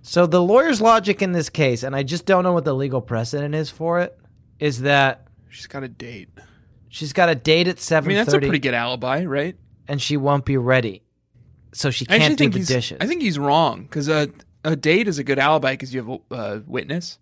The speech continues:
Speaker 1: Yeah, exactly.
Speaker 2: Your date.
Speaker 1: Yeah.
Speaker 2: Who can, who can say, like, place you.
Speaker 1: But there's also no legal precedent for, like,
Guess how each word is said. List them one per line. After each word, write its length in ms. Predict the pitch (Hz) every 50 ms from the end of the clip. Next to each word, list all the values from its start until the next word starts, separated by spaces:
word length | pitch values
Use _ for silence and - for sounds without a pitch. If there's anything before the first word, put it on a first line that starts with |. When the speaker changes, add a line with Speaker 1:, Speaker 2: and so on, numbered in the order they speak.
| _ _ _ -
Speaker 1:
Yeah, 300 | 180 208 170 101 82 - -
exactly. 500 | 117 120 120 139 151 151 156 110 113 101
Speaker 2:
Your 60 | 104 123 143
date. 80 | _ _ _ _ _ _ _ _ _ _ -
Speaker 1:
Yeah. 320 | 170 190 143 85 64 - _ _ _ _ _ _ _ _ _ -
Speaker 2:
Who 160 | 151 147 127
can, 360 | - 135 127 120 117 117 - -
who 140 | 127 123 113
can 160 | 120 120 117
say, 300 | - - 113 107 107 110
like, 240 | 113 113 110 - -
place 320 | - - 120 110 113 - -
you. 60 | -
Speaker 1:
But 100 | 226 214
there's 200 | 285 269 240 240
also 300 | 262 269 254 262 285 277
no 200 | 254 233 233 240
legal 340 | 233 208 220 220 208 214 185
precedent 540 | - 180 196 196 196 - 208 190 175 - -
for, 160 | - 151 151
like, 320 | 143 135 127 113 - -